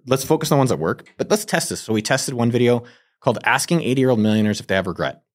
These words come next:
And our content, and again, when you're creating content, here's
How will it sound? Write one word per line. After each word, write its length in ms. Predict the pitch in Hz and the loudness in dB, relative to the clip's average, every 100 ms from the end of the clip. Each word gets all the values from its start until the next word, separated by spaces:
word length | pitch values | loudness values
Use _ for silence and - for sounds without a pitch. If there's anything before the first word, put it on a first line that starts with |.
| _ _ _ _ _ _ _ _ _ _ - | _ _ _ _ _ _ _ _ _ _ -2
And 100 | 135 | 0
our 180 | 135 175 | 2 2
content, 420 | 175 160 165 135 | 2 2 0 0
and 100 | 117 | 0
again, 260 | 123 120 | 0 0
when 100 | 110 | 2
you're 120 | 139 156 | 0 0
creating 200 | 185 156 | 0 0
content, 380 | 131 117 113 | -2 -2 -2
here's 240 | 104 139 | 0 -2